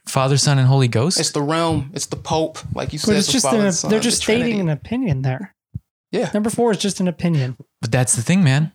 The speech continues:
Speaker 3: You know
Speaker 1: That's
Speaker 3: what
Speaker 1: all
Speaker 3: I
Speaker 1: they
Speaker 3: mean?
Speaker 1: got
Speaker 3: It's
Speaker 1: is
Speaker 3: just
Speaker 1: opinions.
Speaker 3: like, "We think, you know, this is our preference, actually." How do you, you can't disagree with someone's preference.
Speaker 1: That's like, "You're wrong. Well, you say you like mustard."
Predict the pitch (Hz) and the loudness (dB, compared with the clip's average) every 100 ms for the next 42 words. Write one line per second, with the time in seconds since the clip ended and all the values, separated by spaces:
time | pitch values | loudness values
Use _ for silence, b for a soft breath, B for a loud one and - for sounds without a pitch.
0 | - 170 175 160 160 165 214 196 202 127 | 2 4 6 4 4 2 2 2 4 4
1 | 139 160 107 214 277 277 262 233 214 - | 4 2 2 0 0 -2 -2 -4 -4 -6
2 | - 214 165 165 190 240 208 175 170 151 | -4 0 2 0 0 0 -2 0 -2 0
3 | 139 127 147 131 - 147 143 131 _ _ | -2 -2 -2 -4 -6 -2 -2 -4 _ _
4 | _ - - _ 202 214 220 - 285 147 | _ -20 -20 _ 0 2 0 0 -2 -2
5 | 185 156 139 135 147 131 - - 208 214 | 0 0 0 2 2 0 -2 -2 -2 -2
6 | 240 247 - - 131 - 135 131 123 - | -2 -2 -6 -2 -2 2 2 0 -2 -14
7 | - 127 123 117 117 127 123 113 _ - | -4 2 2 4 4 4 2 0 _ -4
8 | 127 117 - 135 123 120 117 123 135 - | 0 0 2 2 2 2 2 0 0 0
9 | 110 104 | -2 -2